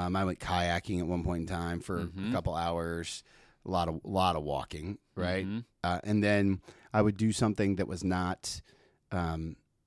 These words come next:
Speaker 1: work or spiritual related at all, right? It was just,
Speaker 2: Okay.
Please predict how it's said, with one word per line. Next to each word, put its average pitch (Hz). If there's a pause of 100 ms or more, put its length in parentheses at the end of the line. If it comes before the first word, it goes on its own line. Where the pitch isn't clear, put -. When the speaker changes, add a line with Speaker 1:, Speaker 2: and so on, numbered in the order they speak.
(500)
Speaker 1:
work 95
or 90
spiritual 87
related 80
at 76
all, 73
right? 85
It 85
was 82
just, 87
Speaker 2:
Okay. 92